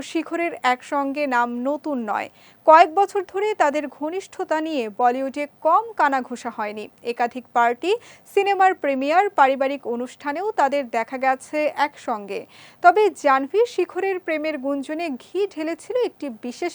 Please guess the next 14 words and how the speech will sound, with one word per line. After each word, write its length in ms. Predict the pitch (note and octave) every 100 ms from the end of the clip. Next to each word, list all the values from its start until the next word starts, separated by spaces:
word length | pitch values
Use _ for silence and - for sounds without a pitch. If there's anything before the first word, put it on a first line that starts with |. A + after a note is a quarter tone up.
| B3
মুহূর্ত। 360 | A3 A3 - F4+ C5 - - _ -
জাহ্নবীর 520 | B3 D4 D4+ F#4 G4+
বাবা 280 | G4+ F4 D#4+
বনি 380 | F#4 A#3+ B3 C4
কাপুর 360 | C4 C4+ F4 G4
এক 220 | - A#3+ -
সাক্ষাৎকারে 760 | - D#4 - F#4 - D#4+ A3+
স্পষ্টভাবে 880 | - _ C4+ D#4+ - G#4 F#4 F4+ F4+
বলেছিলেন, 540 | B3 B3 C4+ - D#4+ B4+ - - -
"শিখর 400 | - F4+ - A#4
খুবই 440 | - - F#4 F4+ F#4
ভালো 280 | C#4+ D4+ A3+
ছেলে, 340 | - A3+ G3 - -
পরিবারের 480 | B3 B3+ C4 C#4